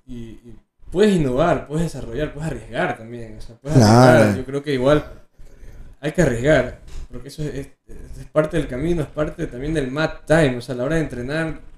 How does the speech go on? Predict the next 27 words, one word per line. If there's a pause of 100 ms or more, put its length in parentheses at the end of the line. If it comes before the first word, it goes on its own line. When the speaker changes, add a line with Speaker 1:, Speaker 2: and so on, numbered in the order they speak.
(340)
Speaker 1:
no
s-, (680)
hay, (160)
no, (100)
no
tenemos
que
olvidarnos
que
no
se
trata
de,
de,
o
sea,
de
ganar,
¿sí
me
entiendes?
Se,
se, (520)
Speaker 2:
Boa.
Speaker 1:
se
trata
de,